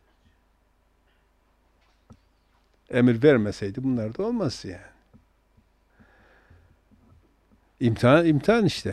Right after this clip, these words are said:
Hepimiz için de aynı şey söz konusu. Karşımıza im-, imtihan için sebepler çıkmasa imtihan da olmazsın, imtihanı kaybetmek de olmaz.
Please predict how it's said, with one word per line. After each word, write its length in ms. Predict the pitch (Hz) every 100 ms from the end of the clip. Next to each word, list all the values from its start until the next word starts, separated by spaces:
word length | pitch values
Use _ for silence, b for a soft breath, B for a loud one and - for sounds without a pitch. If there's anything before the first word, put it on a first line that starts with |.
| -
Hepimiz 400 | 147 165 160 139
için 180 | 127 143
de 40 |
aynı 180 | 175 190
şey 180 | - 175
söz 240 | - 123
konusu. 360 | - 101 - -
Karşımıza 720 | - 123 - 127 123 120 - _ _ _ _ -
im-, 200 | 120 135
imtihan 400 | 123 127 123 127
için 200 | - 120
sebepler 460 | - 123 117 123
çıkmasa 720 | 113 - - 110 - 139 147 - _ _ _ _ _ _ _ _ _
imtihan 420 | 143 143 151 143 123
da 60 |
olmazsın, 520 | 110 104 107 - 160
imtihanı 360 | 160 135 127 135
kaybetmek 640 | 143 143 147 - 165 -
de 40 | 104
olmaz. 460 | 101 104 98 -